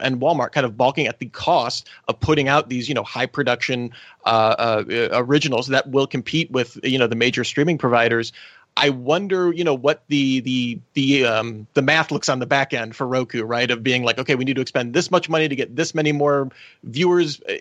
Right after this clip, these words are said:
is a, is there a Roku Plus channel coming that's gonna be a, you know, a subscription? Will they keep with just the ad supported?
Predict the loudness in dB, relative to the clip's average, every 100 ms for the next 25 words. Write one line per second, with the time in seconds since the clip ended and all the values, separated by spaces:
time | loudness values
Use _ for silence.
0 | -10 -4 0 2 4 2 0 0 2 2
1 | 0 2 0 2 0 0 0 0 2 2
2 | 2 2 0 0 0 -2 -2 -2 -2 0
3 | 4 4 2 -2 2 2 2 -2 0 0
4 | 2 2 2 2 0 0 -4 0 -2 2
5 | 2 2 0 0 0 0 -4 0 0 0